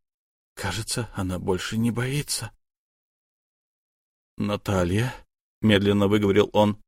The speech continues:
"пожалуйста, прекратите эти речи". "Да как бы не так", — не замечая Псины, продолжала та. "А я ведь вас считала порядочным человеком, считал своим другом. Да ведь вы..."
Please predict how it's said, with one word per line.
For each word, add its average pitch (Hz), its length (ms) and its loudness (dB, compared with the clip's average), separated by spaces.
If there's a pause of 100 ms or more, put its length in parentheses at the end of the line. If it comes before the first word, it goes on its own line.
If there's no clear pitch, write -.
(480)
"пожалуйста, 104 580 -2
прекратите 104 720 -4
эти 107 180 -6
речи". 98 420 -4 (1000)
"Да 170 160 8
как 185 240 4
бы 214 100 8
не 240 100 8
так", — 139 340 4 (360)
не 117 180 6
замечая 101 520 4
Псины, 113 400 -2 (120)
продолжала 98 520 4
та. 87 240 -4 (640)
"А 175 160 4
я 180 160 8
ведь 190 160 8
вас 185 300 8 (100)
считала 175 480 6
порядочным 156 580 6
человеком, 139 480 4
считал 120 340 4
своим 180 280 6
другом. 202 320 8 (320)
Да 180 60 10
ведь 226 180 6
вы..." 269 240 4